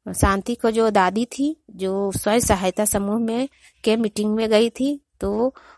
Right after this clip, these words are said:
वहाँ सुनी थी पौष्टिक आहार के बारे में। जो गर्भवती महिला रहते हैं, वो पौष्टिक आहार चाहिए उनको। अ, दस खाद्य समूह है, उसमें से पाँच जरूरी चाहिए। तो उस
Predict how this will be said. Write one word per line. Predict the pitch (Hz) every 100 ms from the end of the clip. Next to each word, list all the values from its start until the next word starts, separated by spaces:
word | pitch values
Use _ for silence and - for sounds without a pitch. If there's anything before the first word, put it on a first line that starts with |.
| -
वहाँ | 190 208 220 247
सुनी | 247 - - 208 220 240
थी | - _ - 220 240 -
पौष्टिक | 185 - 226 214
आहार | 196 202 214
के | 220
बारे | 214 208 220
में। | 269 294
जो | 208
गर्भवती | 196 190 190 - 220
महिला | 214 208 226
रहते | 220 214 247
हैं, | 247 302 339 - - _ 214
वो |
पौष्टिक | 208 190 185 - 269 - _ _ -
आहार | 180 - 196 247 285 - _ -
चाहिए | 190 185 220
उनको। | 233 233 - 269 320 _ _ _ -
अ, | 214 196 196 196 175
दस | 202 226 - -
खाद्य | 220 214
समूह | - 220 247 262
है, | 311 -
उसमें | 196 190 208
से | 208 214
पाँच | 202 214 208
जरूरी | 202 208 220
चाहिए। | 233 240 254 294 -
तो | 202
उस | 202